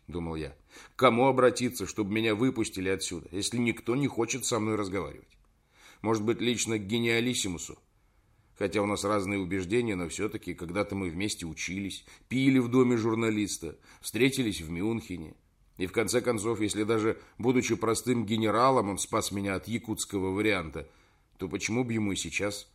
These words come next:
не проявить милосердие? Неужели ему тоже так нужно, чтобы я искалечил этот идиотский роман?» Я уже понял, что власть его над земными делами не так велика, как может показаться с первого взгляда.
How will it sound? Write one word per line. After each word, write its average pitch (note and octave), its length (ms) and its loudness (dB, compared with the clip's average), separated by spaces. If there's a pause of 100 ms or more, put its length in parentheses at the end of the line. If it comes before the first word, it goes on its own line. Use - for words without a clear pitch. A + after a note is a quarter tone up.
не G2 120 -2
проявить G2 440 -2
милосердие? F2+ 680 -4 (400)
Неужели C#3 420 6
ему E3 220 4
тоже C#3 280 4
так - 260 -2
нужно, B2 320 0
чтобы A2 280 -2
я A#2 120 2
искалечил A#2+ 640 0
этот G#2+ 260 -2
идиотский G#2 600 -2
роман?» G2+ 440 -6 (440)
Я D#3+ 200 4
уже F#3+ 180 4
понял, D#3 420 2
что - 240 0
власть C#3+ 380 2
его B2+ 220 2
над A#2 180 0
земными B2 400 2
делами A2+ 600 -2
не B2+ 160 2
так D#3+ 260 -2
велика, A2+ 340 -2
как G#2+ 200 -6
может A2+ 300 -4
показаться G#2+ 540 -4
с - 100 -6
первого G2+ 380 0
взгляда. D#2 420 -10